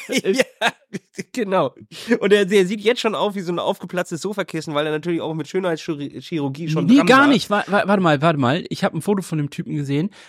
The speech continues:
Speaker 2: und der ist schon ziemlich alt, in Anführungsstrichen, also vierzig, fünfundvierzig oder sowas. Ähm, ist aber, sieht immer noch aus wie Anfang zwanzig und seine Organe haben sich tatsächlich biologisch verjüngert. Das ist richtig krass.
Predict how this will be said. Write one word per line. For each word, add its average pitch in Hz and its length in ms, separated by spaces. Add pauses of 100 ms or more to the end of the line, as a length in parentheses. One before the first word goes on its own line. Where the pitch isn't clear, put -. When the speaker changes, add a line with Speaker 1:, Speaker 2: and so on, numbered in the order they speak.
(100)
Speaker 2:
und 151 160
der 180 120
ist 240 180
schon - 240
ziemlich 240 640 (360)
alt, 175 520
in 143 120
Anführungsstrichen, 131 960
also 110 240
vierzig, - 460
fünfundvierzig 147 560
oder 175 100
sowas. 214 300 (480)
Ähm, 160 320 (160)
ist - 240
aber, 190 320
sieht 165 180
immer 226 140
noch 208 120
aus 180 200
wie - 120
Anfang 180 360
zwanzig 185 460
und 151 100
seine 156 320
Organe 190 680
haben 170 260
sich 160 220
tatsächlich - 880
biologisch 160 680
verjüngert. 165 520
Das 123 100
ist 123 120
richtig - 240
krass. 151 260